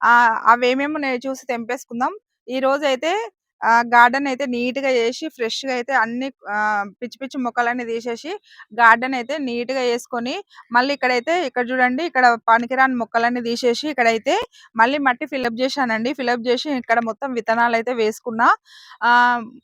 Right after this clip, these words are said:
ఇక్కడ వంకాయ మొక్కలు అయితే కొన్ని తీసేశానండి. ఇగో ఇక్కడ చూడండి, ఇక్కడ వంకాయ మొక్కలన్నీ కొన్ని తీసేసిన.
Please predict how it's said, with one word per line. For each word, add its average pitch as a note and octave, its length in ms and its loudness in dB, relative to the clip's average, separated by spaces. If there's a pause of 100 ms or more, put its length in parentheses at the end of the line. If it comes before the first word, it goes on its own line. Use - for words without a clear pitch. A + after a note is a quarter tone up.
(240)
ఇక్కడ C#4+ 260 2
వంకాయ C4+ 380 2
మొక్కలు C#4+ 300 0
అయితే B3 180 -2
కొన్ని C4 260 -4
తీసేశానండి. B3+ 760 -4 (100)
ఇగో A#3+ 240 -2
ఇక్కడ A#3 200 -2
చూడండి, A#3+ 300 0
ఇక్కడ A3+ 140 -2 (180)
వంకాయ A3 320 0
మొక్కలన్నీ A3+ 520 -2
కొన్ని A#3+ 260 -6
తీసేసిన. A3+ 500 -8